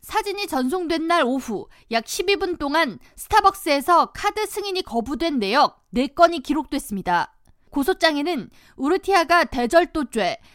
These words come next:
작물 소지, 공무상 위법 행위, 개인 신원 도용 미수 등의 혐의로 최고 혐의를 받을 것으로 기록돼 있습니다. 뉴욕시경에서 근무한 지 일 년이 된 우르티아가 사진을 찍은 직불카드의 소유자 여성 용의자를 체포하는데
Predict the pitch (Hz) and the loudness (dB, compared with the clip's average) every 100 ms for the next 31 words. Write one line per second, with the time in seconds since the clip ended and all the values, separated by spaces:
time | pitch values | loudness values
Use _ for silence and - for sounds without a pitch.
0 | - 254 262 330 349 370 - 185 139 - | -8 -4 -2 0 0 0 -2 -4 -8 -16
1 | _ - - 277 302 330 370 254 262 339 | _ -16 -4 -2 0 4 4 4 2 2
2 | 330 330 254 185 139 - - - - 262 | 2 0 -2 -4 -10 -20 -20 -8 -4 -2
3 | 339 339 - 403 415 370 359 339 254 254 | -4 -6 -6 0 0 2 0 2 0 0
4 | 349 330 311 302 311 269 311 294 160 - | -2 -2 -2 -2 -2 -2 0 0 -2 -8
5 | 392 415 392 359 381 349 330 - 220 262 | -4 0 0 0 -2 0 -2 -2 -6 -6
6 | - 226 - 302 - 240 330 - 240 - | -4 -6 -4 -6 -4 -2 -2 -4 -6 -6
7 | 190 170 175 - _ _ _ _ _ _ | -8 -2 -2 -2 _ _ _ _ _ _
8 | _ 214 254 370 415 - 415 403 403 403 | _ -2 2 2 2 -2 -4 -2 -4 -2
9 | 294 311 349 311 285 381 233 294 381 427 | -2 2 2 2 0 -2 0 2 4 4
10 | 370 320 339 330 262 349 - 339 233 185 | 2 0 0 0 0 -2 0 -2 0 -2
11 | - _ _ - - 403 403 403 370 349 | -6 _ _ -20 -6 -4 -2 -2 -2 -4
12 | 285 370 269 165 - 262 - - - 381 | 0 0 -2 -8 -10 -6 -4 -2 0 2
13 | 359 359 - 392 370 359 349 277 185 220 | 2 -2 0 0 0 4 4 4 2 2
14 | - 359 262 240 302 311 302 320 - 392 | 2 2 2 0 0 0 0 0 -4 -4
15 | 349 311 247 311 311 - | 0 0 0 0 0 -2